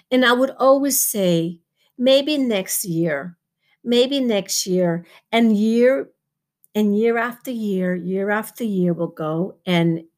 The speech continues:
I would never do it. But then when I had this accident, this is what made me realize, why not?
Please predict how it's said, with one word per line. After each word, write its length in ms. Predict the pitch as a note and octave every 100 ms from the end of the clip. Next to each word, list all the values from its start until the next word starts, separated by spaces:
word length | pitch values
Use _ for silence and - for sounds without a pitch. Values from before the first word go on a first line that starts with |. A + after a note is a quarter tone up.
| _ _ -
I 100 | G3
would 200 | F3 E3+
never 320 | F3 E3+ F3
do 240 | E3+ F3+
it. 220 | D#3 - _ _ _ _ _ _ - - _
But 220 | G3+ F#3
then 300 | F3+ G3 G3+
when 160 | F#3+ G3
I 140 | F3+
had 300 | G3+ F#3 G#3+
this 180 | G3+ G3+ -
accident, 680 | G3+ A3 - A3+ G3 F#3 F3
this 260 | G3+ F#3 G#3
is 120 | F#3+
what 160 | F#3+
made 220 | F3+ F#3 F#3
me 160 | F#3
realize, 720 | D#3+ F3 F3 E3+ D#3+ E3 E3 - -
why 300 | F#3 F#3 E3+
not? 340 | D#3 C#3+ -